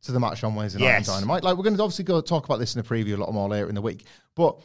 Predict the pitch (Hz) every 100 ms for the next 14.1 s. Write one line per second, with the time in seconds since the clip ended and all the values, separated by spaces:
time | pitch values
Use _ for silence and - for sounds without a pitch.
0 | _ _ _ 233 - - 214 214 196 -
1 | 160 175 135 - - - 131 160 135 127
2 | 117 123 123 - 123 113 104 180 175 120
3 | 98 110 - - 175 180 214 - - 156
4 | 113 120 123 127 - 107 110 - - _
5 | _ 208 202 123 90 120 110 131 131 -
6 | _ _ _ _ _ _ _ _ 165 220
7 | 214 190 156 127 120 117 110 95 85 -
8 | 117 110 156 - 123 113 113 107 104 101
9 | 104 90 - - _ - 208 226 269 -
10 | - - 170 196 - - - - 139 127
11 | 110 202 208 165 147 139 127 - 131 120
12 | 117 - 123 113 147 139 131 123 113 -
13 | - 120 120 - - 98 95 117 110 127